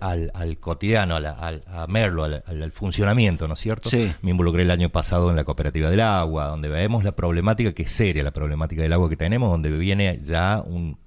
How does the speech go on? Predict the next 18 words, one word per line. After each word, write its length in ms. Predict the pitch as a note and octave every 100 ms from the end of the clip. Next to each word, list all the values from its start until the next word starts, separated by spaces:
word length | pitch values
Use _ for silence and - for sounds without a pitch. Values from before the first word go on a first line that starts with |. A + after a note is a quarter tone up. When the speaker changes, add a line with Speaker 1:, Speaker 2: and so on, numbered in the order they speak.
| - -
Speaker 1:
hace 320 | - - F2
años, 560 | G#2+ G#2 E2 C#2+ C2 - - - -
hace 260 | C2 F2+
años 240 | G#2+ G2 E2+
viene 280 | F#2+ G#2
y 80 | A2+
se 160 | - E2+
viene 400 | F#2 A2+ A#2 A#2+ - - - -
parchando 680 | G#2+ G2+ F#2 - D3 D3+ D3+
lo, 260 | A#2 A#2+ -
lo 220 | G2+ G#2
provisorio, 640 | - G#2 G2 - D3+ A2 F2
es 60 |
como 200 | - F2+
lo 100 | F2+ F2+
digo 220 | F#2 F2+
yo. 300 | E2 E2 - -
Speaker 2:
Sí, 260 | B2 B2